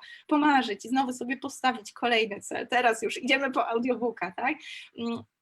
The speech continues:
tego by nie było, gdyby właśnie nie to poczucie, że da się, że, że są osoby, które wspierają, że są osoby, które pomogą.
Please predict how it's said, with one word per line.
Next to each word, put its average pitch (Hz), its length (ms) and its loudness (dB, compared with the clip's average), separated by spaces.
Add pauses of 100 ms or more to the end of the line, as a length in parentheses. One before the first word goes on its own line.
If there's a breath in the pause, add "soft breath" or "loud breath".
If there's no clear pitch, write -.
(160)
tego 453 160 2
by 392 120 6
nie 302 120 6
było, 226 420 0
gdyby 294 300 0
właśnie 285 340 0
nie 262 160 0
to 254 120 -8
poczucie, 262 600 -6
że 240 280 -2
da 202 200 4
się, - 380 -8
że, 240 240 -2
że 247 100 -6
są 302 280 -4
osoby, 269 460 -4
które 240 280 -4
wspierają, 202 840 -4
że 247 80 -6
są 294 200 0
osoby, 285 320 -2
które 240 280 -8
pomogą. 202 400 -4